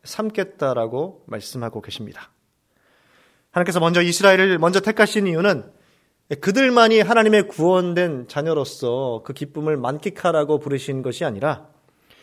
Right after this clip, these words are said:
모든 나라와 민족들을 구원하기 위한 하나님의 계획이다라는 것을 말씀해주고 있는 것이죠. 그러니까 우리가 먼저 은혜를 받은 이유는 바로 무엇입니까? 아, 은혜를 받았으니까 참 좋고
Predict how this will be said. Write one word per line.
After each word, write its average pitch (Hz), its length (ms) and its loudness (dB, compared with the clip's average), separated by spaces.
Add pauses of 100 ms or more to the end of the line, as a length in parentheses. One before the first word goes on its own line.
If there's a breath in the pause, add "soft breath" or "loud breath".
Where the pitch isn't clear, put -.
(180 soft breath)
모든 214 300 6
나라와 220 300 8
민족들을 208 440 6
구원하기 190 460 4
위한 214 400 4 (240 soft breath)
하나님의 196 560 0
계획이다라는 160 1000 2
것을 127 760 -8
말씀해주고 117 640 -12
있는 139 100 -20
것이죠. - 320 -20 (380)
그러니까 131 80 -8
우리가 143 160 -2
먼저 151 280 2
은혜를 190 220 4
받은 143 220 0
이유는 131 180 -4
바로 120 160 -4
무엇입니까? 110 560 -8 (760)
아, 107 160 -6
은혜를 143 200 -2
받았으니까 135 420 -4
참 135 160 -10
좋고 117 880 -6